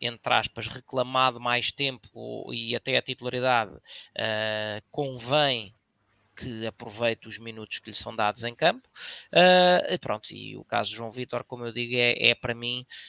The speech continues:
ah, a posição que, com muita pena minha, não se retocou, ah, neste, neste mercado, a não ser que agora v-,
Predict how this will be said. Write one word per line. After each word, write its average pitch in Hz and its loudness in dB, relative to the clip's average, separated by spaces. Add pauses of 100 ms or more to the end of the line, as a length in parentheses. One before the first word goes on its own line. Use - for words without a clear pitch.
(120)
ah, 117 4
a 113 -4
posição 117 -2
que, 139 -8
com 131 -8
muita 127 -8
pena 123 -4
minha, 131 -6
não 131 -6
se - -4 (240)
retocou, 123 -6 (340)
ah, 117 4 (160)
neste, 120 -2 (120)
neste 117 -4
mercado, 131 2 (100)
a - -4
não 113 -6
ser - -4
que - -4
agora 110 2
v-, 104 -18